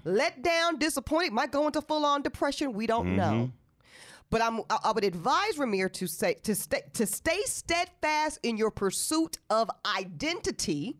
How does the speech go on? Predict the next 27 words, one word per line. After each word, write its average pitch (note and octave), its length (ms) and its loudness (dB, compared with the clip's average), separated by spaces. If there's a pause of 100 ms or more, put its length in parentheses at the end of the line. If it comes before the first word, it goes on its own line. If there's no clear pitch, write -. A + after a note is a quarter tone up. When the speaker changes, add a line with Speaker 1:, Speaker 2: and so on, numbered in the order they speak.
(120)
Speaker 2:
Mm-hmm. D#2 540 -6
Speaker 1:
because F#3 360 0
that C4+ 340 -2
is D4 120 0
important. D#4+ 760 0 (120)
Speaker 2:
Mm-hmm. D#3 160 -8
Speaker 1:
I G3+ 100 2
believe B3 260 -2
every F4 320 0
child D#4+ 440 2
born D#4+ 320 4
on D#4+ 140 2
this D4+ 240 -2
earth A#3 320 0
deserves G#3+ 580 2
to G3+ 120 -8
know B3 400 2 (280)
from F#3 180 0
which A3 340 -2
they A3+ 200 0
genetically F#3+ 540 0
come F#3 320 -2
from, A#2 260 -6
which D#3+ 160 -2
is F3 120 2
Speaker 2:
Yeah. F#3 80 4
Speaker 1:
why, F#3 380 2